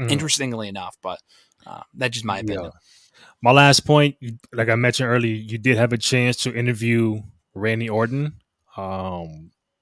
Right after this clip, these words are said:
Speaker 1: and then one of the parts that I kept seeing was the fact that, like, like I mentioned earlier, um, his theme does not pump him up. And I know he's
Speaker 2: Mm-hmm.
Speaker 1: had the Voices theme for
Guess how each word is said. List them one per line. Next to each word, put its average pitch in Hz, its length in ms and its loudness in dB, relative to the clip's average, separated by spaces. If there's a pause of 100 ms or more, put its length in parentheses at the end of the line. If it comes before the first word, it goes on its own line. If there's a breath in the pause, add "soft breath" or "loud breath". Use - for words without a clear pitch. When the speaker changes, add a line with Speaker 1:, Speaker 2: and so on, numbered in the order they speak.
(800)
Speaker 1:
and 104 160 -4
then 104 220 -4
one 117 360 0
of 107 100 -6
the 107 120 -4 (800)
parts 113 300 -2
that 110 140 -6 (180)
I 107 80 -8
kept 113 260 -4
seeing 107 440 -2
was 95 120 -6
the 104 80 -8
fact 107 360 -2
that, 98 280 -4
like, 107 120 -8
like 101 200 -8
I - 20 -8
mentioned 104 260 -6
earlier, 101 420 -2 (640 loud breath)
um, 95 580 -2 (380)
his 127 260 4
theme 135 380 4
does 113 160 2
not 117 360 0
pump 123 220 0
him 107 160 -4
up. 80 160 -12 (440)
And 107 120 -2
I 110 60 2
know 117 100 4
he's 139 240 4
Speaker 2:
Mm-hmm. 170 100 2
Speaker 1:
had 117 380 4
the 113 80 -10
Voices 117 480 -2
theme 117 320 -4
for 90 540 -8